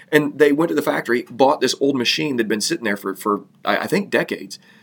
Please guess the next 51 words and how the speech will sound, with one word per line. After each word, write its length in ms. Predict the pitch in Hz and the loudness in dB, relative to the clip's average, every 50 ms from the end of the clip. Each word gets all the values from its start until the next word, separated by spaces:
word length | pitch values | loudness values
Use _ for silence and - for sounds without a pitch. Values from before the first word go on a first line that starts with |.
| _ _ _ _ - | _ _ _ _ 6
and 260 | 156 156 151 147 139 | 6 6 6 6 4
they 80 | 156 | 0
br-, 240 | 151 135 147 156 - - | 0 2 0 -2 0 2
bring 180 | 143 143 113 | 2 2 2
it 40 | 104 | 4
back, 320 | 117 117 151 202 196 - - - | 4 4 4 2 0 -4 -8 -6
service 340 | - - 113 113 123 135 | -2 0 0 0 2 0
it, 200 | 180 196 214 - _ _ - | -2 -2 -4 -6 _ _ 0
figure 200 | 147 143 131 120 | 2 4 4 4
it 40 | 123 | 4
out, 240 | 160 170 156 - | 4 4 2 2
and 120 | - 131 131 | 0 2 2
they 80 | 127 | 2
bring 240 | 120 117 135 165 180 | 2 2 2 2 2
something 340 | 170 185 165 151 147 127 113 | 0 0 -2 -2 -4 -4 -2
back 240 | 131 139 139 - - | -2 -2 -2 -4 -2
from 200 | - 151 151 139 | -2 -2 0 0
the 80 | 117 | 0
dead 380 | 101 101 123 127 110 98 - - - | 2 2 4 4 4 2 0 -4 -6
in 80 | 120 120 | -6 -4
this 140 | 117 113 - | -4 -4 -2
country, 320 | - 123 123 - 110 104 | -2 -4 -2 -2 -2 0
which 180 | 101 113 - 123 | 0 0 2 0
is 120 | 117 110 | 0 0
the 60 | 113 | -2
making, 320 | 110 113 135 - - - 98 | -2 -2 -2 -2 -2 -2 -2
making 300 | 117 120 127 - 113 110 | -2 -2 -2 -2 -2 -2
of 60 | 104 | 0
American 300 | 107 110 113 113 - 104 | 0 0 0 0 -2 -4
products, 440 | - 113 113 - - - - - - - _ _ _ _ _ _ _ _ _ _ | -4 -4 -4 -4 -6 -8 -12 -14 -14 -14 _ _ _ _ _ _ _ _ _ _
uh, 100 | 143 131 - 123 120 | 0 0 0 0 -2
clothing 420 | - - 180 185 147 104 90 82 - _ | 0 2 4 4 4 2 0 -4 -4 _
in 120 | - 127 | -2 0
particular. 400 | 120 117 131 147 143 113 - - - - _ _ _ _ _ _ _ _ _ | 0 2 0 0 0 0 -4 -6 -8 -12 _ _ _ _ _ _ _ _ _
I 60 | - | 2
mean, 140 | 139 143 139 - | 2 2 2 2
you, 180 | 156 175 170 - | 0 -4 -4 -4
you, 120 | - 135 - - | -6 -8 -8 -8
how, 260 | - - - 180 190 | -6 -4 -4 -2 -2
how 200 | - - 170 190 | 0 2 2 2
few 180 | 196 196 175 | 2 0 -2
clothes 380 | 165 - 156 151 143 127 117 - | -2 2 4 6 6 6 4 2
are 60 | 120 | 2
made 100 | 117 127 | 2 2
in 80 | 127 120 | 2 2
America? 320 | 110 113 117 113 - - | 2 2 2 2 2 0
I've 80 | 104 117 | 0 0
got 100 | 170 147 | 0 -2
a 40 | - | -2
pair 180 | - 139 127 | 0 2 2
of 180 | 117 104 - | 2 2 0